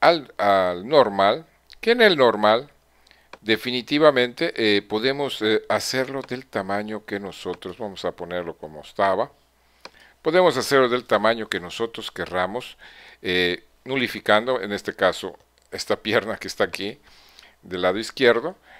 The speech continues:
y, eh, si nosotros queremos ponerla a ella en medio, pues tenemos que... Eh, tomar en cuenta esta parte para que ella quedara en medio. Acá tendríamos que definir si lo importante para nosotros es, eh,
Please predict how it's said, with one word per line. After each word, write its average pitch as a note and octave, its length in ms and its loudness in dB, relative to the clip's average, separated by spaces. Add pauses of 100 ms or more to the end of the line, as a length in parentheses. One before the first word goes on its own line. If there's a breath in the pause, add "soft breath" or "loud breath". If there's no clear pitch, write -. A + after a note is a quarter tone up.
(140)
y, G3+ 380 -4
eh, A2 520 6
si - 160 -10
nosotros A#2 440 -6
queremos A#2 440 0
ponerla G#2+ 580 4
a G#2+ 80 6
ella A2+ 240 2
en B2 80 -4
medio, A#2+ 380 0
pues - 300 -2
tenemos A#2 460 -2
que... A2+ 280 0 (460 loud breath)
Eh, F2+ 440 -2 (100)
tomar G#2 300 2
en G2+ 80 -4
cuenta A2+ 560 -2 (440)
esta - 320 0
parte G#2+ 460 4
para C#3+ 240 4
que B2 120 0
ella A2+ 200 2
quedara G#2+ 380 2
en A2 100 -6
medio. D#3 480 -2
Acá C#3+ 340 4
tendríamos B2 520 0
que G#2 180 0
definir A2 720 -2 (360 loud breath)
si - 280 -6
lo A#2+ 180 4
importante A2+ 800 2
para A2 300 4
nosotros G2 760 -8
es, A2+ 360 -4
eh, F#2 360 -2